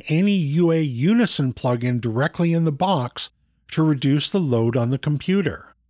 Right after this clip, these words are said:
The amount of capability in the device is dependent on the number of cores in the interface. More cores cost more. The value of having cores in the device has diminished as our computers have become much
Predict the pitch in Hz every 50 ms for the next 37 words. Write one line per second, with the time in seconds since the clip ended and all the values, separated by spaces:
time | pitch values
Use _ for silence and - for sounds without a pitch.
0 | _ _ _ - 135 123 117 135 147 143 123 113 - - 147 135 110 113 110 107
1 | 139 208 247 247 185 131 113 113 117 - - 135 127 120 117 104 98 104 98 95
2 | 98 95 98 101 - - - _ _ _ _ _ - 202 170 - 208 - - -
3 | 170 165 175 165 - 160 165 165 170 170 156 139 131 127 120 123 139 143 135 -
4 | - - - - 131 127 127 131 127 120 - - 139 127 120 120 123 143 165 175
5 | 170 139 - - - - - - - - _ _ _ _ _ _ _ _ _ _
6 | _ _ _ _ _ _ _ - 117 117 117 107 - - 240 233 165 139 156 156
7 | - - _ _ _ _ _ - - 110 104 104 - - - 180 226 208 95 76
8 | - - _ _ _ _ _ _ _ _ _ _ _ _ _ _ _ _ _ _
9 | _ - 196 185 175 233 247 269 285 269 240 214 190 156 117 120 170 170 165 156
10 | 151 151 135 - - - 156 147 143 131 - - - 156 151 143 139 127 113 110
11 | 107 127 127 127 127 117 - - 147 135 127 160 156 170 214 220 165 117 98 -
12 | - - _ _ _ _ _ _ _ _ - 147 143 135 139 139 135 - 156 143
13 | - 240 262 208 135 143 143 127 127 127 - 147 123 110 - 151 - - 226 233
14 | 160 139 139 147 147 151